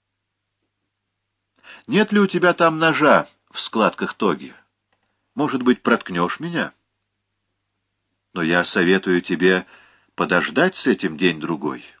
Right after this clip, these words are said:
Ведь тебя заточили бы в тюрьму,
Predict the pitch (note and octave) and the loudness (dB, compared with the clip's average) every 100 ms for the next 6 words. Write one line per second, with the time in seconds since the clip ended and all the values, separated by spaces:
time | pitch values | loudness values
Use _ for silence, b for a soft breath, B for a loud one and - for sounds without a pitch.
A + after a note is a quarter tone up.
0 | _ _ _ _ _ _ _ - D#2+ - | _ _ _ _ _ _ _ -8 -8 -6
1 | F#2 D#2+ G2 G#2 G2+ - - E2+ F2 - | -4 0 0 0 -2 -6 -8 -4 -4 -2
2 | G#2+ G2 F2+ - G2+ F#2 A#2+ D#3+ | -2 0 -2 -2 -4 -2 0 -2